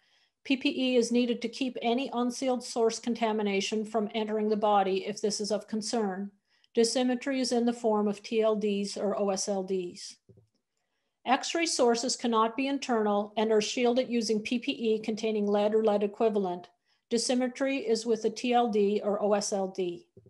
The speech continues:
U V is ionizing in the high energy U V B and throughout the U V C range.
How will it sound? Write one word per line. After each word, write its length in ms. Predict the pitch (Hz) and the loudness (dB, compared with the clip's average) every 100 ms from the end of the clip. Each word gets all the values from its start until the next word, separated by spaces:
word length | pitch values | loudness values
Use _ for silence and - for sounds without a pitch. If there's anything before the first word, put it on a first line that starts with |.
| _ _ _ _ _ _ _ - | _ _ _ _ _ _ _ -2
U 200 | 247 294 | 2 4
V 180 | 285 294 | 4 2
is 140 | 294 | 2
ionizing 800 | 285 233 247 247 233 240 254 240 | 2 4 4 4 4 2 2 2
in 80 | 226 | 2
the 80 | 220 | 0
high 380 | 208 226 214 240 | 0 0 2 2
energy 360 | 233 240 214 233 | 2 0 0 0
U 200 | 226 220 | 0 0
V 180 | 247 | -2
B 320 | 214 208 202 202 | 4 4 4 2
and 140 | 208 | -2
throughout 420 | - 226 220 226 | 0 2 4 4
the 80 | 247 | 2
U 140 | 220 214 | 0 0
V 120 | 220 | -2
C 280 | 208 240 226 | -2 -2 0
range. 560 | 202 185 180 190 - | 0 -2 -6 -10 -14